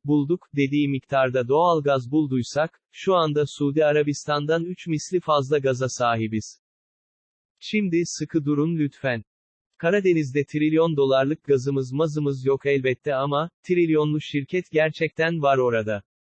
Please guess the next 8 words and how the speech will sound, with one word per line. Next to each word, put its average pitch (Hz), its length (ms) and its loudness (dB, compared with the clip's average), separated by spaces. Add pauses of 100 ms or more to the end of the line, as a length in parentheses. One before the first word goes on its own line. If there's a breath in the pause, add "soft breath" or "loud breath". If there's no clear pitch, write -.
(500)
Tam 190 240 2
adı, 139 340 -2 (100)
Trillion 160 440 2
Energy. 117 540 0 (460)
Kanada 165 400 0
şirketi. 135 680 -4 (240)
Bu 202 120 -2
şirket, 156 480 -2